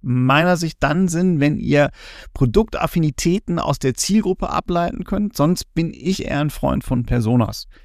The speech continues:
In dem Fall würde aber beides gehen, beides hat Vor- und Nachteile. Bei der Persona habt ihr noch stärker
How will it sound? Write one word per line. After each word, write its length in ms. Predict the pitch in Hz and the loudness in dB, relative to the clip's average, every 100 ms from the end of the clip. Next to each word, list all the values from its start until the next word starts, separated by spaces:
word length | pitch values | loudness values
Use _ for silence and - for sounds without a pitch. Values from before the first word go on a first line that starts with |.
| _ _ _ | _ _ _
In 160 | - 113 | -4 0
dem 220 | 143 160 | 0 0
Fall 440 | - - 147 139 | -2 0 0 0
würde 220 | 110 139 123 | 2 2 2
aber 180 | 117 | 0
beides 480 | 113 120 123 143 135 | -2 0 0 0 -2
gehen, 200 | - 123 | -2 -2
beides 280 | 117 127 117 | 0 -2 -2
hat 120 | 123 | -6
Vor- 220 | - 123 | -4 -4
und 80 | 123 | -2
Nachteile. 420 | - - - - | -4 -6 -6 -6
Bei 100 | 117 | -4
der 120 | 120 117 | -4 0
Persona 580 | 123 113 139 165 151 | 0 2 2 4 2
habt 160 | 123 - | 2 0
ihr 80 | 135 | 0
noch 320 | 123 143 156 | 4 4 2
stärker 640 | - - - - - 151 | -2 -2 0 0 2 0